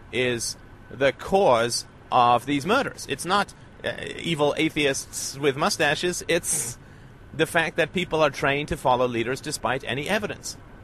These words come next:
And that comes from religion. Now, even if we accept that atheism causes murder or whatever,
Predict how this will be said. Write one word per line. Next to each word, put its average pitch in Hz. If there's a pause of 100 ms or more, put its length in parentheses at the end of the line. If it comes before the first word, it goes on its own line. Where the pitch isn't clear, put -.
(180)
And 151
that 131
comes 156
from 190
religion. 214 (3500)
Now, 165 (920)
even 214
if 123 (760)
we 147
accept 127
that 113 (840)
atheism 135
causes 139 (500)
murder 117
or 107
whatever, 98